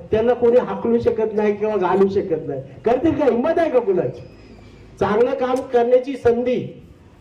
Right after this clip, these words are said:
या ठिकाणी निर्माण झाल्यानंतर ज्या ज्या महिलांनी चांगलं खासदार, आमदार म्हणून काम केलं, त्यामुळे ओपन झाल्यानंतर पण त्या महिलेला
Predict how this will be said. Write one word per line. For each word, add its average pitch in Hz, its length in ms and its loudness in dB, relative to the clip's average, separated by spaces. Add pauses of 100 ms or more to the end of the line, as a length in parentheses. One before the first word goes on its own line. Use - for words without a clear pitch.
(160)
या 190 60 -2
ठिकाणी 233 260 2
निर्माण 233 580 0
झाल्यानंतर 208 600 0 (460)
ज्या 196 160 2
ज्या 269 160 -2
महिलांनी 233 460 0
चांगलं 196 340 -2
खासदार, 190 480 -4
आमदार 185 320 -4
म्हणून 185 240 -2
काम 180 220 -4
केलं, 175 380 -2 (340)
त्यामुळे 185 420 2
ओपन 190 420 2
झाल्यानंतर 202 640 0
पण 202 260 -2
त्या 190 180 -2
महिलेला 180 560 0